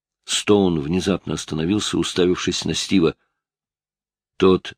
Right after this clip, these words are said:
задержал дыхание, боясь, что его сейчас стошнит. «Господи!» — выдохнул он.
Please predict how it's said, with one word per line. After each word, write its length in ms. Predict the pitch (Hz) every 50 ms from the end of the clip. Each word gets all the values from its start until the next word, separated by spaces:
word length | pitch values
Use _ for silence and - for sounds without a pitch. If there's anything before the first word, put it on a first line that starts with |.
| _ _
задержал 640 | - 80 90 87 76 85 80 71 - 85 85 82 76
дыхание, 560 | - 82 76 - - 92 95 95 95 92 92
боясь, 600 | 85 85 80 73 71 85 92 - - - - - _ _ _ _ _ _ _
что 300 | - - - - - 82
его 180 | 76 71 71 87
сейчас 480 | 85 - - - - - - 78 - -
стошнит. 720 | - - - 76 - - - - - 67 64 _ - _ _ _ _ _ _ _ _ _ _ _ _ _ _ _ _ _ _ _ _ _ _ _ _ -
«Господи!» — 520 | - - - - - - - - - - _ _ _ _ _ _ _ _ _ _ _ _ _ _ _ _ _ _
выдохнул 560 | - 71 73 78 69 - - - - 69 71 69
он. 160 | 69 -